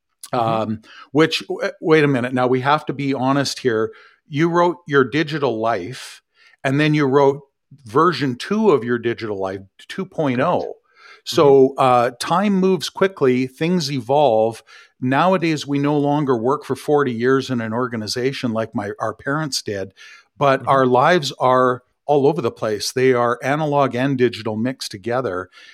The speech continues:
Speaker 2: And one of the things that I wanted to talk about is, um, uh, well, there's a few things, but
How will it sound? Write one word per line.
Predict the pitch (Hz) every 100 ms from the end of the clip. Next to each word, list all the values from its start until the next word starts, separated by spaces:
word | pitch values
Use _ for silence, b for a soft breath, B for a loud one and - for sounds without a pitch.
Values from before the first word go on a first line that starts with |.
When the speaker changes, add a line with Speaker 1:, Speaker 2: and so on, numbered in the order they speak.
| B _
Speaker 2:
And | 131 127 127
one | 131 135 185
of | 233
the | 196
things | - 156 147 135
that | 135
I | 123 131
wanted | 127 127 120
to | -
talk | - 113 113
about | - 95 95 -
is, | 123 113 107 -
um, | 110 107 98 87 _ _ _ _ _ - B B B B B -
uh, | 113 110 113
well, | 135 131
there's | 127 120
a | 117
few | - 170
things, | - 113 110 -
but | - 131 127